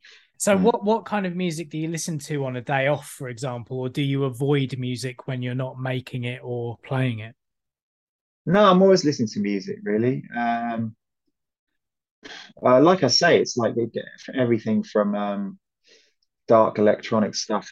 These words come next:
Speaker 2: to, uh, to loud guitar, uh,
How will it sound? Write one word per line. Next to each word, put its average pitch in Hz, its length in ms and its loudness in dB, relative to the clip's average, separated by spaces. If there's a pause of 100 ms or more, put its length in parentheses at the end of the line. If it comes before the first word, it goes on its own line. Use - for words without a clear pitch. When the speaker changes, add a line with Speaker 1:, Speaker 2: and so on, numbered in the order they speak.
Speaker 2:
to, 104 340 0
uh, 101 200 -6 (1120)
to 104 200 6
loud 104 480 2
guitar, 104 760 -4 (480)
uh, 95 500 0